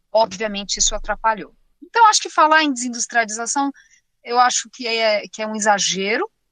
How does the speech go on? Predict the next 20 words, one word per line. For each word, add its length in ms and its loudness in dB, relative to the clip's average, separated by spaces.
e 360 0
até 320 2
porque, 600 -2
quer 100 -4
dizer, 140 0
a 80 4
gente 300 -4
sabe 640 2
que, 380 -2
em 100 -6
boa 340 4
medida, 540 -2
a 60 -2
queda 400 2
da 160 2
participação 960 -4
da 120 -2
indústria 500 -8
no 140 -6
pib 540 0